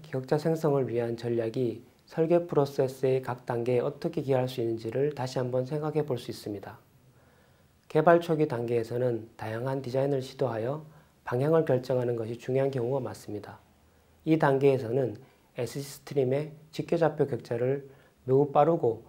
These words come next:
강력한 격자 생성을 제공할 수 있습니다. 이는 사용자가 매우 짧은 시간에 다양한 프로토타입 디자인을 시도하고 예측함으로써 다음 단계로 진행할 수 있는 일부 프로토타입을 선택할 수 있는 유연성을 제공합니다.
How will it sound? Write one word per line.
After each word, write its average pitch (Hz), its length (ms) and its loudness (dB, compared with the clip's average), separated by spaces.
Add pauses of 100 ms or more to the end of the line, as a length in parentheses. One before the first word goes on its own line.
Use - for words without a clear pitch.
(140)
강력한 151 520 2
격자 131 300 -4
생성을 127 680 0
제공할 120 320 -6
수 120 140 -10
있습니다. - 420 -12 (800)
이는 151 160 6
사용자가 151 600 4
매우 120 260 0
짧은 160 320 2
시간에 127 520 -2 (400)
다양한 127 460 -2
프로토타입 147 540 2
디자인을 117 400 -2
시도하고 113 600 -4 (300)
예측함으로써 127 840 -2 (640)
다음 156 300 8
단계로 139 320 6
진행할 123 340 -2
수 113 140 -6
있는 110 340 -2 (320)
일부 156 280 0
프로토타입을 135 1080 -4
선택할 147 460 -2
수 127 160 -10
있는 123 320 -2 (320)
유연성을 151 480 2
제공합니다. 104 640 -8